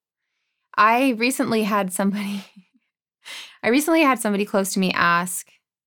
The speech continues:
very, um, not intentionally in a mean way, ask what I was gonna do if I didn't make it.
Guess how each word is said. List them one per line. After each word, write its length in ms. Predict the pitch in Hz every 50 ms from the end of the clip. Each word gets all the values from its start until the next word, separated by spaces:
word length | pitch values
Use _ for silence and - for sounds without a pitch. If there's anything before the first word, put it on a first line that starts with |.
| _ -
very, 500 | 202 202 240 254 262 262 254 247 226 - -
um, 460 | - 190 190 185 180 180 170 - - - _ _ _ _ _ _ _ _ _ _ _ _ -
not 540 | 196 190 196 190 196 196 202 196 190 - -
intentionally 840 | 190 185 180 - 180 180 180 - - 185 180 175 175 175 175 175 175
in 240 | - - - 185 185
a 60 | 185
mean 380 | 180 185 180 175 175 175 175
way, 300 | 185 202 202 196 196 190 _ _ _ _ _ _
ask 260 | - 196 196 196 - 214
what 100 | 202 190
I 80 | 185
was 100 | 185 185
gonna 180 | 190 185 180 175
do 100 | 180 180
if 120 | 180 185
I 40 | 180
didn't 200 | 175 180 175 175
make 200 | 170 170 175 -
it. 180 | 233 254 -